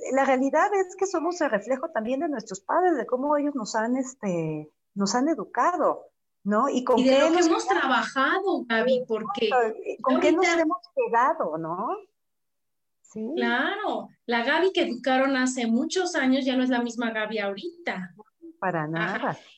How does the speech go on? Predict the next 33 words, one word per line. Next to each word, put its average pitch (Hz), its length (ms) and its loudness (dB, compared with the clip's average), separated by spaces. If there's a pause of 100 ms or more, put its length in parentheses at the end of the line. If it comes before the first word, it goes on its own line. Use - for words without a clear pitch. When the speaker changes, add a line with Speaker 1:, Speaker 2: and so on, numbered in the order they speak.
Speaker 2:
Y 302 180 -4
entonces 330 380 -2
las 254 160 0
personas 302 420 -2
que 262 120 -2
vemos 254 440 0
nosotros 226 800 -6
tampoco 349 400 -2
son 320 220 0
las 285 200 -2
mismas. 269 720 -6 (640)
Y 226 80 0
entonces 254 280 -2
volvemos 285 440 2
otra 269 240 -4
vez 247 180 -4
al 254 220 -4
juicio 254 400 -6
y 254 120 -6
aquí 294 240 -4
entran 302 280 0
mucho 285 240 -4
las 254 200 -6
expectativas, 196 960 -12 (320)
porque 233 280 -4
no 285 180 0
ves 320 260 -4
igual 226 560 -6 (380)
a 214 220 -4
una, 247 460 -2
a 226 140 -2
un 254 80 0
hermano 262 720 -2